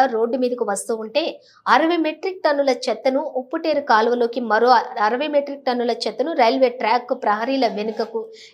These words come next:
ఇరవై మెట్రిక్ టన్నుల ఎండు చెత్తను వివిధ ప్రదేశాల్లో దగ్ధం చేయడం జరుగుతున్నదని పౌర సంక్షేమ సంఘం పేర్కొంది. స్మార్ట్ సిటీలో ఐదు వేల మంది పారిశుద్ధ్య సిబ్బంది అవసరం ఉండగా, వెట్టి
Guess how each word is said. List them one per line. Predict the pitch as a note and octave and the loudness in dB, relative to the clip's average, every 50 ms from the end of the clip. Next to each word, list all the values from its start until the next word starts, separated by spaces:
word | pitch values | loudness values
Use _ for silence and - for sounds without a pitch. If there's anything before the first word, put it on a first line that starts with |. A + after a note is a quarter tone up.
| _ A3+ | _ 4
ఇరవై | B3+ C4+ F4 G4 G#4 | 4 4 4 2 0
మెట్రిక్ | G4+ F#4 F4 E4 E4 D#4+ D#4+ D#4+ - | 0 -2 -2 -4 -4 -6 -6 -2 4
టన్నుల | D4 C#4 C4 C4 C4 C4 | 4 4 4 4 2 2
ఎండు | B3 G#3+ G3 G3+ G#3+ A#3 C4 C#4+ | 0 0 -2 -4 -2 -2 -2 -2
చెత్తను | C#4 - C4+ A#3 - A3+ A#3 C#4 | 0 0 -2 0 0 -2 -2 -2
వివిధ | C#4+ C4+ B3+ A#3 A#3+ A3+ | -2 -2 -2 0 0 -2
ప్రదేశాల్లో | A3+ - F#3+ F#3 G3 A#3+ C4 C4 C4 A#3+ A#3+ A#3 | -2 -2 -4 -4 -4 -4 -4 -2 -2 -2 -2 -2
దగ్ధం | A3+ G3+ G#3 G3 F#3+ G#3 G#3 G3+ F#3+ - | -4 -4 -6 -6 -4 -6 -10 -8 -8 -10
చేయడం | G3 F#3+ A3+ C#4+ | -8 -8 -8 -6
జరుగుతున్నదని | D#4+ D4 B3 B3 - - - F#3 F3+ E3+ E3 F#3 G3+ C4+ A#4 B4+ - - - - _ _ - | -4 -4 -4 -4 -8 -10 -12 -12 -12 -12 -12 -10 -8 -8 -8 -10 -10 -18 -20 -20 _ _ 6
పౌర | C4+ D4 F4 F#4+ F#4+ | 6 6 6 4 -2
సంక్షేమ | F#4 F#4+ E4 D#4 - - D#4 D4 D4 | -4 -6 -8 -10 -8 -8 -6 -4 -4
సంఘం | C#4+ - C#4 B3 B3 A#3+ A#3+ | -4 -4 -4 -4 -4 -4 -6
పేర్కొంది. | A#3 - G3+ F#3 F#3+ F#3+ F3 E3+ D#3+ - - _ _ _ _ _ | -4 -6 -6 -6 -6 -8 -8 -8 -10 -14 -16 _ _ _ _ _
స్మార్ట్ | - - D4+ C#4 C#4+ E4 G4+ G4 | -12 -2 4 6 6 6 6 4
సిటీలో | - - F#4+ F4 - D4 B3+ B3+ C#4+ D4 C4 - - | 0 -4 -4 -4 -2 0 2 4 4 2 2 -2 -4
ఐదు | - A3+ C4+ C#4+ D4+ | -2 -2 -2 -4 -4
వేల | D4 C4 B3+ A#3+ A#3+ A#3 | -2 0 0 0 0 0
మంది | A#3 A3+ A#3+ C4+ E4 | -2 -4 -6 -6 -4
పారిశుద్ధ్య | E4 C#4+ B3 B3 C4 - C#4+ C4 - B3+ | 0 0 0 0 0 -4 -8 -6 -6 -6
సిబ్బంది | B3+ - A#3+ G#3 A3 G#3+ A3 B3+ C4 - F#3 | -4 -4 -6 -4 -4 -4 -4 -4 -6 -6 -6
అవసరం | F3+ F#3 G3 - - B3 A#3 A3+ | -8 -8 -10 -10 -10 -10 -10 -10
ఉండగా, | A3+ A3 A3+ A3+ A#3 G#3+ G#3 C4 - - _ _ _ _ - | -6 -6 -4 -2 0 -2 -2 -4 -6 -14 _ _ _ _ 2
వెట్టి | A3+ C4+ C#4+ - - G#4 | 2 2 4 4 2 2